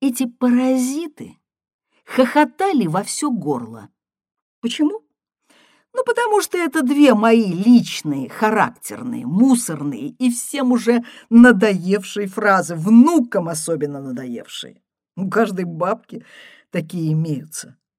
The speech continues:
Неважно, писатель она или домохозяйка. Видимо, на сайте этой очень творческой компании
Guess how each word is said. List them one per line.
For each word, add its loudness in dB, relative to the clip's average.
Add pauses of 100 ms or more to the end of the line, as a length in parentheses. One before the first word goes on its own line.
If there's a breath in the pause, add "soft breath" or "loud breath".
(120)
Неважно, -4 (520)
писатель -10
она -16 (420)
или 4
домохозяйка. -2 (1080 soft breath)
Видимо, 2
на 2
сайте -4
этой -4
очень -6
творческой -12
компании -4